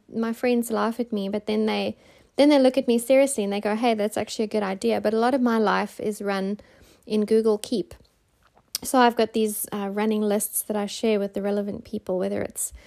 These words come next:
my husband for the grocery list, or whether it's our menu plan that we need to share, or whether it's,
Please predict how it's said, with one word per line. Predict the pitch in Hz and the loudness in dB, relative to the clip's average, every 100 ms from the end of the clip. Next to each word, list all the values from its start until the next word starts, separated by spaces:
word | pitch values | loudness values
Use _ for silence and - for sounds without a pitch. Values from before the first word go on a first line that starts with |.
| - _ | -20 _
my | 226 | -2
husband | 226 226 226 220 220 | 0 0 0 -2 -2
for | |
the | 208 | -4
grocery | 208 202 214 220 | -2 -2 -2 -2
list, | 208 208 - - - | 0 -2 -4 -8 -6
or | 190 180 196 - _ | 0 0 0 -4 _
whether | 202 202 196 | -4 -2 -2
it's | 190 - - | -4 -8 -10
our | - 190 185 180 196 - - - - | -6 -4 -4 -4 -8 -18 -20 -12 2
menu | 262 285 277 277 | 4 6 6 4
plan | - 262 254 254 247 | 2 2 4 4 2
that | 226 | 0
we | 233 | 0
need | 226 226 | 2 0
to | - 233 | -2 -8
share, | - 226 220 214 220 - - | -2 0 2 2 0 -4 -6
or | 214 190 185 202 - | -2 0 0 -2 -2
whether | 214 208 190 | -2 0 -2
it's, | 190 - - | -4 -6 -8